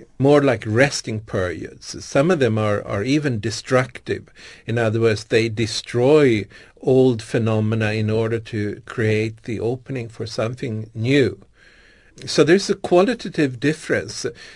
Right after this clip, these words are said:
This is what, uh, history is based on. It is these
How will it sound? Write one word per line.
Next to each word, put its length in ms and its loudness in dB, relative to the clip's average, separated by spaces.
This 240 -2
is 200 -4
what, 280 0
uh, 380 0
history 640 0
is 180 -6
based 480 -2
on. 160 -6
It 160 -6
is 220 -10
these 360 -6